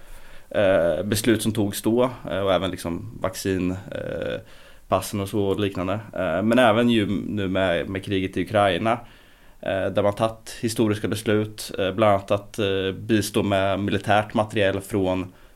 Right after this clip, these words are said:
från E U:s sida, eh, genom så kallade fredsfaciliteten.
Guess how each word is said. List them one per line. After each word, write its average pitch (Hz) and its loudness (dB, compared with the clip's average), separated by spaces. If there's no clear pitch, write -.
från 104 2
E 107 6
U:s 120 4
sida, 95 2
eh, 82 -4
genom 87 -2
så - -10
kallade 85 0
fredsfaciliteten. 90 -2